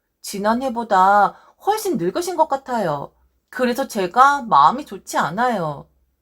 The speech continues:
동서가 어머님, 아버님 연세 드시는 거 걱정하는 거 어머님, 아버님이 아시면 기특하게 생각하시겠네.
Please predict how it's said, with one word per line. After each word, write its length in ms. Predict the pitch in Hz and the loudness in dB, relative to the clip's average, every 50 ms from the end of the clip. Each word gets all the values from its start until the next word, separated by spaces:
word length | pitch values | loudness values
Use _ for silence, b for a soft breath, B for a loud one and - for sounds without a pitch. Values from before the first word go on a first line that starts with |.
| _ _ _ _ _ _ _ _ _ _ _ _ _ _ _ _ _ _ _ _ _ _ _ _ _ _ _ _ _ _ _ _ _ _ _ _ _ _ | _ _ _ _ _ _ _ _ _ _ _ _ _ _ _ _ _ _ _ _ _ _ _ _ _ _ _ _ _ _ _ _ _ _ _ _ _ _
동서가 520 | _ 220 214 214 214 262 254 254 247 233 196 | _ -4 -2 0 2 2 2 4 6 6 6
어머님, 360 | 170 180 208 226 247 247 214 | 4 4 2 2 2 2 2
아버님 340 | 165 160 196 214 226 220 170 | 2 2 2 0 0 0 0
연세 260 | 151 175 175 175 - | -2 -4 -6 -8 -10
드시는 360 | 202 196 - 254 247 240 240 | -10 -10 -8 -6 -4 -4 -4
거 120 | 226 226 | -4 -4
걱정하는 580 | 220 180 160 - - 247 240 240 233 226 220 208 | -6 -8 -10 -6 -4 -2 -2 0 0 0 -2 0
거 440 | 185 180 180 190 202 202 190 185 b b b b b | 2 2 4 4 4 2 0 -2 b b b b b
어머님, 340 | 165 175 185 202 208 208 180 | -6 -2 0 0 0 0 0
아버님이 420 | 135 143 185 208 214 220 214 185 | -2 -2 -2 -2 -2 0 0 0
아시면 540 | 139 147 156 - 214 220 240 247 247 247 226 | 0 0 -2 -4 -6 -2 -2 -2 -2 -2 -6
기특하게 520 | - - 220 220 269 262 - 233 190 196 | -8 -10 -10 -10 -10 -10 -8 -8 -8 -6
생각하시겠네. 1040 | 190 254 247 247 233 - 254 254 - - 262 254 247 226 190 165 151 147 151 - | -8 -6 -6 -8 -8 -10 -12 -14 -12 -10 -8 -4 -4 -2 -2 -2 -4 -4 -6 -10